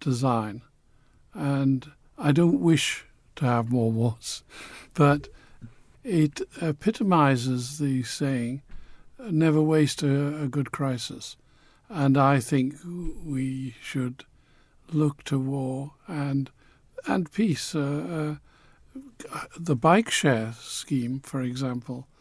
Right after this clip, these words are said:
is, uh, it caught me by surprise. It, it took off. It's a good thing. And, um, Uber taxis and, uh, getting about, uh, and automated vehicles.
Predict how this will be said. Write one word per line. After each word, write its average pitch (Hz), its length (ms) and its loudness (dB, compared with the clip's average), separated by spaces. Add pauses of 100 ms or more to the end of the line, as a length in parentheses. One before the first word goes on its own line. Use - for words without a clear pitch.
(440)
is, 147 560 -2 (500)
uh, 196 160 -8
it 208 240 -2
caught 277 340 2
me 170 440 2 (320)
by 185 160 4
surprise. 190 680 -2
It, 147 260 -4
it 175 220 -6
took 180 240 -6
off. 226 340 -6 (640)
It's - 180 -2
a 180 40 0
good 220 180 0
thing. 110 340 -4
And, 147 340 -4
um, 160 260 0 (920)
Uber 156 240 4
taxis 147 720 0
and, 123 340 -2
uh, 135 280 -6 (380)
getting 151 340 4
about, 143 560 2
uh, 170 40 -6
and 143 640 -4 (460)
automated 151 840 2
vehicles. 143 840 2